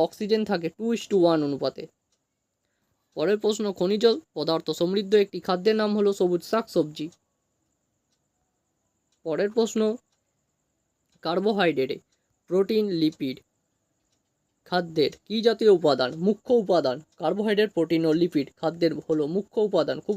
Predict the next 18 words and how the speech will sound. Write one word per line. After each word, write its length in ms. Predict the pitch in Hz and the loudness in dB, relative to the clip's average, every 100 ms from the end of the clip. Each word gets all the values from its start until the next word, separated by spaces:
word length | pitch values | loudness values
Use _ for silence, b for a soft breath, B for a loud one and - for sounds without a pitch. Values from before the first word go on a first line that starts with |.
| 185 | -4
গুরুত্বপূর্ণ 440 | 202 208 214 214 208 | -8 -6 -4 -2 0
প্রশ্ন। 240 | 208 175 170 160 - _ _ _ _ _ _ _ _ _ _ _ _ | 0 0 -4 -10 -12 _ _ _ _ _ _ _ _ _ _ _ _
অপশন 360 | 160 - 165 - - | -6 -2 -2 0 0
এ 20 | 175 | 2
সঠিক 240 | 214 214 208 | 4 2 0
উত্তর। 260 | 190 - 143 175 _ _ | -4 -6 -12 -12 _ _
পরের 220 | 170 208 | -6 -4
প্রশ্ন, 200 | 226 214 190 - _ _ _ _ _ _ _ - | -6 -6 -8 -10 _ _ _ _ _ _ _ -6
এক 200 | 190 220 _ | -4 -6 _
কিলো 200 | 190 180 156 | -2 -2 0
জুল 120 | 135 - | -6 -4
সমান 240 | 156 147 143 | -4 -2 0
ড্যাশ 160 | 165 233 - | 0 0 -4
কিলো 200 | 226 240 214 | -2 -2 2
ক্যালোরি? 320 | 185 139 131 _ _ _ _ _ _ | 2 0 -4 _ _ _ _ _ _
সঠিক 220 | 175 202 196 | -6 -4 -6
উত্তর 240 | - 180 190 _ _ _ _ _ _ _ - | -6 -6 -6 _ _ _ _ _ _ _ -8
অপশন 320 | 180 - 208 | -8 2 2